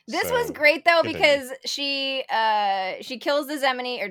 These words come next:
Speaker 1: d-, knocks out the Zemini guy so that they can take his look. And didn't even think about this. I don't think he and Jesper were the same size.
Speaker 2: Uh, sh-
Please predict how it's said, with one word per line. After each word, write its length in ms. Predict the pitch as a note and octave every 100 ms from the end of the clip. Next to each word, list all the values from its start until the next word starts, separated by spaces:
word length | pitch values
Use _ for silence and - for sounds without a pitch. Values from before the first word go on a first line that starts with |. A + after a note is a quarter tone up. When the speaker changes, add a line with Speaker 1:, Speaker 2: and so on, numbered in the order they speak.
| E3+
Speaker 1:
d-, 160 | - F#3+
knocks 320 | G3+ A3+ B3+
out 140 | C#4 A#3+
the 60 |
Zemini 340 | A#3 G#3+ G#3 G3
guy 400 | F#3 E3 D3+ C#3
so 100 | -
that 220 | G3+ F#3
they 100 | G#3 G3
can 220 | G#3 G3
take 220 | G#3 F#3+
his 260 | F#3+ F#3 -
look. 340 | F#3 F#3 - _ _ _ _ G#3+
And 280 | G#3+ G#3 - _ _ _ -
didn't 140 | C#5+ G#5 F#5
even 100 | -
think 140 | C#5+
about 120 | C#4+
this. 120 | A3+ -
I 40 |
don't 240 | A#4+ G5 -
think 180 | C#4+ -
he 180 | C#4+
and 80 | C4+
Jesper 320 | B3+ A#3+ C#4
were 80 | C4
the 80 | B3
same 220 | E4 F4
size. 640 | F#4 A4+ C#5 D#3+ C#3 G#3+ - _ _ _ _ _ _ _ _ _ _ _ _ _ _ -
Speaker 2:
Uh, 380 | G#2 G#2+ G#2+ G#2 E2+ _ _ _ _ _ _ _ _
sh- 280 | - - -